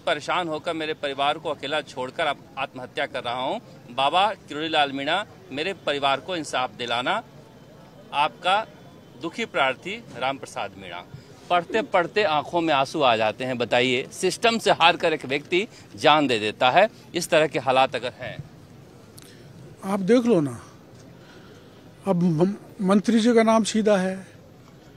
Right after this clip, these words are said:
Speaker 2: उनके सा-, उनके साथियों का नाम सीधा है। मैं जानता हूँ सर, पुलिस उनको गिरफ्तार नहीं करेगी,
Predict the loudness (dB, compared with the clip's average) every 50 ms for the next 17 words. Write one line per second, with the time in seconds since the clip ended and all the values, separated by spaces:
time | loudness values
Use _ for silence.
0 | -20 -20 -20 -20 -20 -20 -8 -4 -2 -2 2 4 4 4 4 4 2 2 0 -2
1 | -2 -2 -2 -2 0 0 0 0 -2 -4 -6 -4 0 2 2 2 2 2 0 2
2 | 2 2 2 0 0 -2 -2 -4 -4 -2 0 0 0 0 -2 -4 -6 -10 -14 -20
3 | -20 -20 -20 -20 -20 -20 -20 -20 -20 -20 -20 -12 -2 2 4 6 6 6 6 6
4 | 6 8 8 10 10 8 6 4 0 -2 -6 -4 -2 -2 -2 -2 -4 -8 -6 -2
5 | 0 2 2 2 2 2 2 2 2 2 2 2 2 4 6 8 8 6 6 6
6 | 4 2 2 0 -2 -8